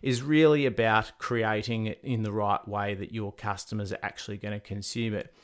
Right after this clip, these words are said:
And for the curated posts that we spoke about there, there's some great tools, what's called an R S S feed. Have a look at these two tools.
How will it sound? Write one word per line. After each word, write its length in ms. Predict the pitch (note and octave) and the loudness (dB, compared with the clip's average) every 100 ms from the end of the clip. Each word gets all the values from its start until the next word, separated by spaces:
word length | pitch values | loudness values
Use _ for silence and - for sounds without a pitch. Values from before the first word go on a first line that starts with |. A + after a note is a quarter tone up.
| - - - | -20 -20 -6
And 140 | D3 - | -4 -2
for 100 | D#3+ | 2
the 140 | E3+ | 2
curated 680 | E3 - D#3 E3+ G3+ A3+ F#3+ | 0 -2 2 4 4 2 -2
posts 360 | - C#3 C#3+ - | 2 2 2 -2
that 100 | A#2 | -4
we 120 | A#2+ | -4
spoke 380 | - A#2 A#2+ A#2+ | 0 2 2 2
about 300 | A#2 G#2+ - | 0 0 2
there, 180 | A#2+ | 2
there's 220 | A#2+ A#2 A2 | 2 0 -2
some 180 | G#2+ | -6
great 380 | G2+ C3 D3 D3+ | -2 2 2 2
tools, 460 | - C3+ B2+ B2+ - - - | -4 -2 0 -2 -6 -12 -4
what's 220 | A#2+ - | -4 -2
called 260 | A#2+ A2 | 0 0
an 140 | A2 A2+ | 0 -4
R 320 | - C3+ C#3 | 0 2 4
S 300 | B2+ A#2+ - - | 2 0 -4 -6
S 280 | C3 B2 - | -4 -4 -6
feed. 440 | - D3 D#3 A#3+ - - - | -4 0 0 0 -4 -14 -2
Have 180 | F3 | 0
a 20 | F3+ | 2
look 220 | E3+ E3 | 0 0
at 160 | - | -2
these 260 | C3 C3 C3+ | 0 0 0
two 360 | - - C3+ B2+ | -4 -2 0 0
tools. 460 | - C3+ E3 F#3 | 0 2 2 0